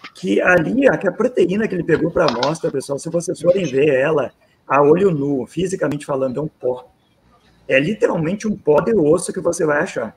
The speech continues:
E vai parecer mais uma pedra do que qualquer coisa. É o que eu vou dizer pra vocês, o tecido mole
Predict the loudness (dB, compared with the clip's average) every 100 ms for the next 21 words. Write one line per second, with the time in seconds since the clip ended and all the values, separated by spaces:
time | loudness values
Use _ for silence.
0 | _ _ _ 0 2 4 2 2 0 -2
1 | 0 -2 0 -4 -2 2 2 2 -2 -2
2 | -4 -4 -4 -6 -4 -4 -6 -12 _ _
3 | _ _ _ _ _ -4 -2 0 0 0
4 | -2 -4 -6 -2 0 2 2 2 -2 -2
5 | -4 -4 -6 -4 -2 0 0 0 -2